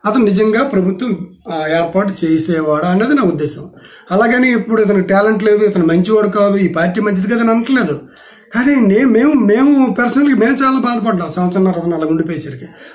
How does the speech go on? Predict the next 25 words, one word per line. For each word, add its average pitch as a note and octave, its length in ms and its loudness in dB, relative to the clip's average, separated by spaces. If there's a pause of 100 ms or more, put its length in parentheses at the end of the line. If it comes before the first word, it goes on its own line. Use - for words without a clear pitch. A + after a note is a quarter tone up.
(100)
అలా A#3+ 140 2
మాలాగా A3+ 380 2 (100)
చాలామంది D#4 380 0
బాధపడతారు. G3+ 500 0
ఎందుకంటే B3 680 -2 (380)
అది F#3 160 2
క్లియర్గా C#4 420 0
కనిపిస్తున్నది, A#3 580 0
అంత A3+ 460 -2
జైల్లో G#3+ 360 2
పెట్టేసి G3+ 460 -2
బెయిల్ G3 380 -2
రాకుండా G3+ 420 -2
చేయడం. F#3 200 -2
ఎందుకంటే C4 400 -2 (280)
ఇంకోటండి, A3+ 480 0
నిజంగా G#3+ 340 0
మాలాంటి G#3+ 400 0
సామాన్లు G#3 380 0
ఏం G3+ 100 0
ఆలోచిస్తామంటే F3+ 600 -4
నాకు F#3+ 260 0
ఈ F#3+ 40 2
రోజు F#3+ 220 2
వరకు G#3 400 -2